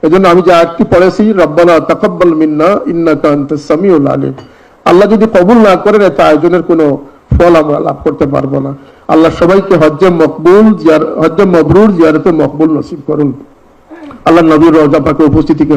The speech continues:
কবুল করুন। আপনাদের আরফা, মিনা, মুজদলিফায় অবস্থানকালে হজ ব্যবস্থাপনার অনিচ্ছাকৃত যে ত্রুটিগুলো থাকবে, সেগুলো আপনারা ক্ষমা সুন্দর দৃষ্টিতে দেখবেন। এবার হজ ব্যবস্থাপনায় মাননীয় মন্ত্রী মহোদয়ের সাথে আমিও, আহ, হয়তো অল্প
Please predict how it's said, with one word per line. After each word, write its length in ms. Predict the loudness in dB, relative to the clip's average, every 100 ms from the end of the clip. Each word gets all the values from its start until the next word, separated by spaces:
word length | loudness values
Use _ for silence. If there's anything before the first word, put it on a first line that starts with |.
| -2
কবুল 240 | 0 2
করুন। 280 | 2 0 -2 -6 -20 -20 _ _ -4
আপনাদের 380 | 0 2 2 0 -4 -2
আরফা, 300 | -2 0 0
মিনা, 240 | 0 -2 -2
মুজদলিফায় 720 | -4 -2 -2 0 -2 -4 -6 -14 -20 -8 -2
অবস্থানকালে 720 | 0 0 0 0 2 2 2 0 -4 -16 _
হজ 180 | -2 0
ব্যবস্থাপনার 800 | 2 0 0 -2 0 2 2 0 -2 -10 -20 -12 -2
অনিচ্ছাকৃত 600 | 0 0 -2 -2 0 2 2
যে 80 | 0
ত্রুটিগুলো 480 | 0 0 2 2 2
থাকবে, 300 | 0 0 0 -2
সেগুলো 340 | 0 0 2 2
আপনারা 220 | 0 -4
ক্ষমা 260 | -2 -2 -2
সুন্দর 260 | -2 -2
দৃষ্টিতে 400 | -2 -2 0 0
দেখবেন। 400 | 0 -2 -2 -2 -4 -10 -20 _ 0
এবার 220 | 2 2
হজ 160 | 2 2
ব্যবস্থাপনায় 560 | 2 0 0 -2 0 0
মাননীয় 220 | 2 0
মন্ত্রী 280 | 0 0 0
মহোদয়ের 300 | 2 2 0
সাথে 240 | -2 -2 0
আমিও, 280 | 0 0 0
আহ, 640 | -4 -20 -20 _ -2 0
হয়তো 260 | 0 -2 -2 -6 -10 _ -16 -4
অল্প 200 | 0 2